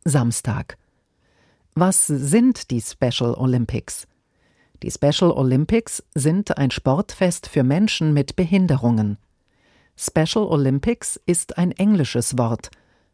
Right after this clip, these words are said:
Man spricht es so aus: Special Olympics. Das heißt, besondere Olympische Spiele. Bei den Olympischen Spielen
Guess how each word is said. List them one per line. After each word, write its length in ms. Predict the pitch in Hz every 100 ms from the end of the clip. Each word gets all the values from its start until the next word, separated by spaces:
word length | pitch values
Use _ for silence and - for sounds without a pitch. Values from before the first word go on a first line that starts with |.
| -
Man 140 | 160
spricht 360 | - 196 196 170
es 140 | 190
so 280 | 160 202 -
aus: 400 | 120 110 - - _ _ _ -
Special 640 | - - 196 - 147 139 - _
Olympics. 720 | - 185 160 123 113 - - - _ _ _ _
Das 240 | 117 110
heißt, 400 | 123 123 190 - - _ _ _ -
besondere 720 | 139 147 139 170 190 208 226
Olympische 640 | - 170 147 127 - - 196
Spiele. 520 | - 196 180 120 107 - _ _ _ _ _ _ _ _ _ _ _ -
Bei 200 | 165 160
den 200 | 165 165
Olympischen 600 | - 160 214 247 - 170
Spielen 680 | - 135 135 160 226 240